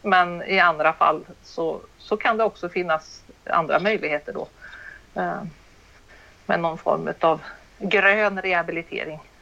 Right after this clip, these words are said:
Eh, och det hoppas jag att vi hittar en mångfald, för att det, jag tror att det, det är väl det viktiga egentligen då, att vi hittar bra former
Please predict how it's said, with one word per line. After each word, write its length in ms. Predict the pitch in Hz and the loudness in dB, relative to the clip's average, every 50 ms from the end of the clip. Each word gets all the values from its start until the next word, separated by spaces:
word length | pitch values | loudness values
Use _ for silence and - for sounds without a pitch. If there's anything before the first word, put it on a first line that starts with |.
| - - - | -16 -10 -6
Eh, 120 | - 180 175 | -2 -2 -2
och 140 | 165 175 185 | 0 0 0
det 80 | 196 | 0
hoppas 420 | 190 196 202 196 - - 165 165 - | 2 0 0 0 2 2 2 4 2
jag 80 | 185 | 0
att 100 | 180 - | -2 -2
vi 40 | 190 | -2
hittar 280 | 190 196 185 - 160 160 | -4 -2 0 0 0 0
en 140 | 160 170 | 0 0
mångfald, 960 | 185 214 247 220 196 160 151 151 156 - - - 311 311 - 160 160 175 175 | 2 2 2 2 2 -2 -8 -14 -16 -16 -4 2 4 4 4 4 2 -2 -4
för 100 | - 202 | -4 -4
att 140 | 190 185 - | -4 -2 0
det, 200 | 190 185 180 175 | 0 0 2 2
jag 180 | 180 196 196 - | 0 -2 -2 0
tror 100 | 202 196 | 0 -2
att 120 | 190 - | 0 0
det, 260 | - 180 180 175 - 196 | 0 0 2 2 0 2
det 100 | 185 202 | 2 2
är 40 | 202 | 2
väl 160 | 208 214 208 | 2 0 -2
det 80 | 202 202 | -2 -2
viktiga 360 | 214 214 - - 202 208 214 | -4 -4 -4 -2 -2 0 2
egentligen 360 | 220 208 185 170 - 175 175 | 2 0 0 -2 -4 -6 -4
då, 60 | 165 160 | -4 -4
att 100 | 160 - - | -4 -4 -8
vi 40 | 165 | -12
hittar 360 | 165 170 - - 156 156 156 - - - - | -10 -12 -8 -6 -6 -6 -6 -8 -14 -12 -8
bra 240 | 175 156 156 151 - - | -6 -6 -4 -6 -6 -4
former 400 | 165 165 160 147 151 151 151 | -4 -4 -4 -4 -6 -6 -6